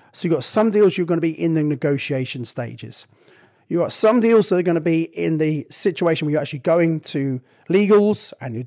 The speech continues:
getting all your mortgage paperwork done, and then some where you're actually completing on the property and handing it over to a letting agent to manage for you. So there is different stages at which you could have your property deal. Now, from a mindset point of view,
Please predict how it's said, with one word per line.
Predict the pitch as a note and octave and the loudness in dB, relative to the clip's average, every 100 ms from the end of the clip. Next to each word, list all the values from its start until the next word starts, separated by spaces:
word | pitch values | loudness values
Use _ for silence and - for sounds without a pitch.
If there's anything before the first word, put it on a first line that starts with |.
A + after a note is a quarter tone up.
| - | -2
getting | E3+ D#3+ | 2 2
all | C#3+ B2+ | 0 -2
your | A#2 | -2
mortgage | D#3 G#3 G3+ - | 2 2 2 0
paperwork | G3 F#3+ F#3 F3+ D#3 | -2 0 -2 -4 0
done, | F3 E3+ E3+ _ - _ _ _ | 0 0 -4 _ -20 _ _ _
and | D#3+ | -4
then | D#3 | -2
some | - F#3 F3 D#3+ | -2 0 0 0
where | D#3+ | 0
you're | D3+ - | -2 -4
actually | D#3+ - | -8 -8
completing | C#3 - G#3+ B3+ - D#3+ | -12 -4 -2 -2 -2 -6
on | |
the | C#3 | -4
property | D3 C3+ C3+ D3 C#3 - _ _ | -6 -6 -6 -6 -6 -10 _ _
and | - - | -12 -6
handing | E3 E3 D#3 | -2 0 0
it | |
over | C#3+ C#3 | -2 -4
to | B2 C#3 | -6 -8
a | |
letting | C3+ D3+ - D3 | -4 -6 -4 -4
agent | C#3+ C3+ B2+ - _ _ | -4 -6 -8 -10 _ _
to | - D3 | -4 -2
manage | C#3+ C#3 A#2 - | -2 -4 -8 -10
for | C#3 C3 | -6 -6
you. | A2+ - _ _ _ _ | -8 -12 _ _ _ _
So | - E3 | -2 0
there | E3 D#3+ | 2 0
is | D#3 - | 0 -2
different | A3 A3 G3+ F3+ | -4 -2 -4 -6
stages | - - G#3+ A#3+ D#3 C3+ E3 - _ _ _ _ | -6 -2 0 -2 -4 -8 -8 -10 _ _ _ _
at | - D3+ | -10 -2
which | G3 - | -2 0
you | G3+ | -2
could | F#3+ F3 | 0 -2
have | D#3+ D#3 D3+ | -2 -4 -2
your | D#3 | -2
property | D3+ D3 D3+ D3 A#2+ | -2 -6 -6 -10 -8
deal. | C#3+ - - _ _ _ _ _ _ - | -8 -8 -18 _ _ _ _ _ _ 0
Now, | F#3 | 2
from | F#3 D#3+ | 4 4
a | D#3 | 4
mindset | E3+ A#3 D#4 - E3 - | 2 2 0 2 -2 0
point | E3 C#3+ D3 | -2 -2 -2
of | |
view, | B2+ C3+ A#2 F3+ | -2 -2 0 -6